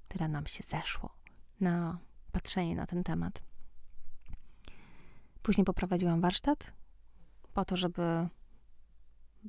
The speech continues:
pogłębić rozumienie tematu, e, i bardziej poczuć w sobie, o co w ogóle tu chodzi, gdzie ja jestem w tym wszystkim, jak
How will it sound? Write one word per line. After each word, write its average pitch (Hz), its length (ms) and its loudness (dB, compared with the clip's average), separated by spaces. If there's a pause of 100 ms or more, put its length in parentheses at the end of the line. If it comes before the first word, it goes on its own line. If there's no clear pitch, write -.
(200)
pogłębić 170 800 4 (380)
rozumienie 170 520 4
tematu, 180 540 0 (1600)
e, 190 560 6 (100)
i 196 360 10
bardziej 165 360 4
poczuć - 340 0
w - 60 0
sobie, 160 400 4 (1080)
o 156 120 -2
co - 140 0
w - 100 -6
ogóle - 200 0
tu 190 100 0
chodzi, - 440 -2 (100)
gdzie - 220 2
ja 165 120 4
jestem 160 340 0
w - 80 0
tym 175 120 6
wszystkim, 196 560 4 (380)
jak - 440 -4